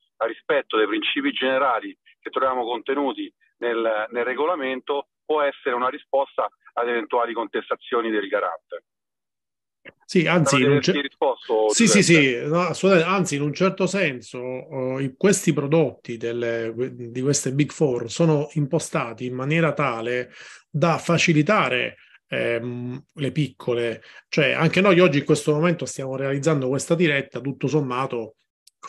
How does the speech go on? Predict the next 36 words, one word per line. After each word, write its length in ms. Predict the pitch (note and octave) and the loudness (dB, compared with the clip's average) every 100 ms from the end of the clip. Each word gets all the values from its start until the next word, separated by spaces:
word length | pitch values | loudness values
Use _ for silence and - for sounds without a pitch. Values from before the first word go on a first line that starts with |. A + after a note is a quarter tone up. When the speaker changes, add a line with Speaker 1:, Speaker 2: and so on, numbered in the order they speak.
| - | -8
Speaker 2:
in 240 | G#3 E3+ C#3+ | 2 2 4
casa, 420 | F3+ E3+ - C3 | 4 4 2 0
no? 240 | D3+ A2+ | 0 0
Io 160 | C#3+ D#3 | 0 0
sono 180 | C3+ C#3+ | 2 -2
fisicamente 560 | - A#2+ C3+ C#3+ C#3+ D3 | -4 -6 -2 -2 -2 -4
in 80 | |
casa, 420 | C3+ D3+ D3+ C3 - - - - | -2 -2 -2 -4 -12 -18 -18 -12
ma 200 | - D3 B2+ - - _ | -4 -2 -2 -8 -20 _
con 360 | D#3+ D#3 - | 2 2 2
pochi 300 | - F3 D#3+ | 4 4 4
strumenti 1000 | D3+ - F#3 D#3 D3 C#3+ - D#3+ E3+ F3 - | 2 2 4 4 2 -2 -2 0 2 -2 -8
noi 300 | C#3+ C3+ C#3+ | -8 -6 -6
stiamo 320 | - C3+ B2+ | -6 -8 -6
realizzando 500 | B2 B2 A#2+ C3 B2+ | -4 -4 -4 -6 -6
una 100 | B2 | -6
diretta, 480 | A#2+ D#3 E3+ - - | -2 2 2 0 -10
sufficiente 640 | - - - C#3 D3+ B2+ B2+ | -12 -8 -4 0 0 0 -2
Zoom, 320 | C#3 D3+ A#2+ | 2 2 0
un 100 | B2 | -8
canale 300 | G#2 C#3 C#3 | -6 -4 -2
YouTube 580 | C#3+ C#3+ E3+ C3 A#2+ A#2 - - - | -2 2 2 2 -4 -6 -10 -20 -6
e 80 | B2+ | -2
una 160 | C3 | -2
connessione 500 | C3 D3 D#3 F#3 G#3 | 0 2 2 2 4
internet, 720 | D#3+ D3 D3+ C#3 C3 B2+ B2 - - - _ | 4 2 0 -2 -4 -6 -8 -8 -16 -20 _
e 100 | G#3 | 2
stiamo, 320 | F#3 C#3+ C3+ | 4 2 0
e 40 | D#3 | -2
stiamo 300 | - D#3+ C#3 | 0 0 0
chiacchierando, 640 | C#3+ - F3 C3 C3+ B2 | -2 0 0 0 -4 -6
ognuno 400 | A2+ B2 C#3 C3 | -8 -6 -4 -4
stando 480 | - B2 B2+ B2 A#2 | -4 -6 -4 -4 -4
in 240 | A#2 A#2 | -6 -8
posti 300 | G#2 C3 - | -6 -6 -4
diversi. 600 | C3 B2 A2 G#2 - - | -4 -2 -4 -6 -8 -10